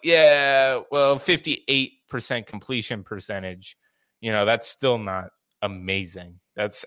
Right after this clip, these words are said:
average quarterback play at best. That's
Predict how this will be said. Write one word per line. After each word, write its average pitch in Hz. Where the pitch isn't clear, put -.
average 104
quarterback 95
play 95
at 87
best. 107
That's 110